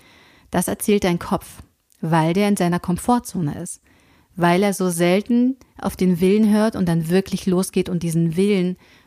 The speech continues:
ähm, also seine alte Komfortzone bricht und dem Willen nachgeht. Das ist der Kopf. Okay? Und der Kopf erzählt wirklich gerne immer wieder Geschichten, der erzählt uns immer wieder was Neues, warum es nicht geht.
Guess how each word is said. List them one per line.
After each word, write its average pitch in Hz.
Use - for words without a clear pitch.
ähm, 165
also 175
seine 170
alte 190
Komfortzone 185
bricht 190
und 180
dem 175
Willen 180
nachgeht. -
Das 156
ist -
der 160
Kopf. -
Okay? 175
Und 180
der 170
Kopf -
erzählt 175
wirklich 240
gerne 190
immer 208
wieder 185
Geschichten, -
der 170
erzählt -
uns 165
immer 226
wieder 202
was 185
Neues, 175
warum 160
es 160
nicht 147
geht. -